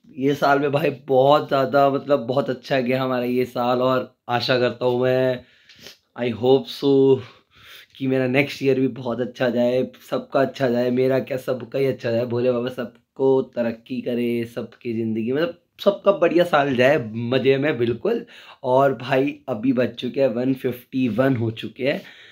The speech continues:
मैंने ना यार, मेरे को बैठे बैठे नींद आ रही थी, मेरे को करना था vlog edit, तो मैं अभी कुछ काम कर रहा था, फिर मेरे को नींद आने लगी। अब मेरे को करना है vlog edit, तो मेरे दिमाग में एक idea है, मैंने बनाई है, पता है ना,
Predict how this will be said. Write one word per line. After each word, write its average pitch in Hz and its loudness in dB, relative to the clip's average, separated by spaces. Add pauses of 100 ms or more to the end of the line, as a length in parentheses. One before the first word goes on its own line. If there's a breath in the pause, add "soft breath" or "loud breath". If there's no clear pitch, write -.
(280 loud breath)
मैंने 135 2
ना 165 2
यार, 160 2
मेरे 143 0
को 151 -2
बैठे 139 2
बैठे 139 -2
नींद 135 0
आ 127 2
रही 120 -2
थी, 143 -4
मेरे 139 -2
को 127 0
करना 120 0
था 131 0
vlog 117 2
edit, 123 -2 (560 soft breath)
तो 147 2
मैं 151 2
अभी 147 0
कुछ 165 -2
काम 143 0
कर 135 2
रहा 139 2
था, 147 -2
फिर 151 -6
मेरे 147 -2
को 143 0
नींद 123 2
आने 131 2
लगी। 131 -4
अब 156 0
मेरे 156 -2
को 165 0
करना 156 2
है 135 0
vlog 117 2
edit, 113 -2
तो 135 0
मेरे 135 2
दिमाग 135 0
में 135 0
एक 127 -6
idea 117 -2
है, 143 -2
मैंने 127 0
बनाई 123 2
है, 139 -4 (1400 loud breath)
पता 143 2
है 165 0
ना, 185 4